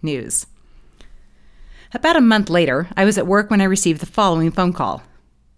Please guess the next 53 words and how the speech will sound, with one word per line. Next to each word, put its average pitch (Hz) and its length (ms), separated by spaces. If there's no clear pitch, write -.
"Hello, 147 440
this 226 180
is 254 80
Mister 277 260
X, - 300
the - 100
school 190 220
counselor." 160 600
"Yes, - 380
Mister 170 200
X, 196 300
how 247 220
are 370 120
you? 151 220
What 175 140
can 226 80
I 240 60
do 277 100
for 240 100
you?" 143 220
"Well, 277 340
I 247 80
was - 180
hoping 330 240
you 262 80
might 208 180
be 208 60
able 185 100
to - 60
offer 180 340
us 165 140
some 170 160
advice. 147 520
Your 247 120
son 302 220
is 285 120
in 220 100
the 185 80
lunchroom 175 500
and 180 100
won't 180 200
leave." 143 340
At 185 160
this - 220
point, 170 500
my 277 80
mind 320 300
is 277 100
asking 269 300
all 269 100
kinds 247 240
of 202 80
questions. 147 560